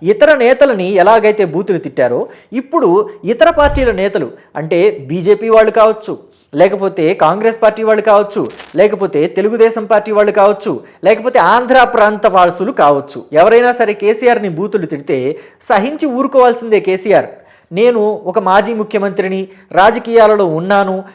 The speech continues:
నన్నిలా తిట్టకూడదు, నన్నిలా విమర్శించడమే పనా?" అని చెప్పేసి ఆయన క్వశ్చన్ చేసే అర్హత ఆయనకి లేదు. So, ఎందుకంటే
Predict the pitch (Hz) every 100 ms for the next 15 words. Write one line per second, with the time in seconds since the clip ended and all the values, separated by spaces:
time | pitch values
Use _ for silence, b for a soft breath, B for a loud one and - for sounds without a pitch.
0 | B 175 208 220 202 - 156 233 214 190
1 | 190 180 B B 165 202 233 233 175 175
2 | 226 233 226 220 208 208 208 165 185 185
3 | - 185 208 214 220 233 277 247 226 226
4 | 285 277 262 254 208 214 233 214 196 190
5 | 185 214 135 - _ _ _ - 220 196
6 | 240 226 214 165 185